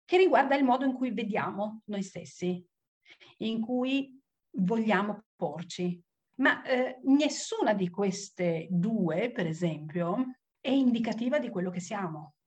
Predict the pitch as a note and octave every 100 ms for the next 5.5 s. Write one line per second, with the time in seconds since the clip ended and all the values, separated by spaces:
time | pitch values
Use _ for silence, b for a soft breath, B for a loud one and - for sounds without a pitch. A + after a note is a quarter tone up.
0 | _ _ _ _ b b b b b G#3
1 | G#3 G#3+ A3 B3 E4+ G4 G3+ E3+ F3+ -
2 | A3 F#3+ F3 F#3 C#4+ E3+ D#3 D#3+ - F3+
3 | A3 F#3+ F3 E3+ C4 - D3 - G#3+ B3
4 | B B _ - G4+ F#3+ - C#4+ D4 F#3
5 | G3 C4 E3 D3 E3